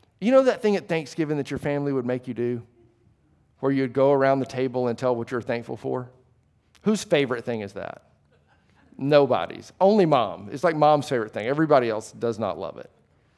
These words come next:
Oh, but this morning we're gonna do it. Like, we're really gonna do it.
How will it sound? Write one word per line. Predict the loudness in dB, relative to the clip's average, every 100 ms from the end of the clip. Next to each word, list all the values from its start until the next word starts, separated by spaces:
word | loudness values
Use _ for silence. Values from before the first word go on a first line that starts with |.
| _ _ _ _ _ _ _ _ _ _ _ _ _ _ _ _ _ _ _ _ _ _ _ _
Oh, | -10 -6 -2 -2
but | -2
this | -4 -2
morning | 2 2 2
we're | 0
gonna | -2
do | -4 -6 -6
it. | -8 -16 -20 -20 _ _ _ _ _ _ _ _ _ _ _ -4
Like, | 2
we're | 6
really | 8 8 6 4
gonna | 0 -2
do | -8
it. | -10 -12